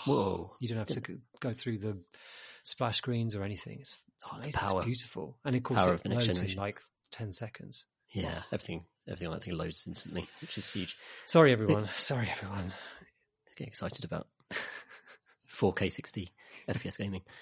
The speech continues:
Speaker 2: Uh, apart from that, though, I've been playing it in ten eighty,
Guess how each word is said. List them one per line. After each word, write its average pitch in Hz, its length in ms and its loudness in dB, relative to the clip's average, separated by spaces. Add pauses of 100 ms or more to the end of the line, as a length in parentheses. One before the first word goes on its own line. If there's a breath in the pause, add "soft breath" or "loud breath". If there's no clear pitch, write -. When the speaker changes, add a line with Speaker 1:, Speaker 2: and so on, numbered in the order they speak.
(1400 loud breath)
Speaker 2:
Uh, 107 280 4 (420)
apart 131 300 6
from 117 120 -2
that, 107 160 2
though, 107 220 0
I've 107 80 -2
been 110 140 2
playing 110 240 2
it 101 160 0
in 104 260 -2
ten 139 180 4
eighty, 107 480 0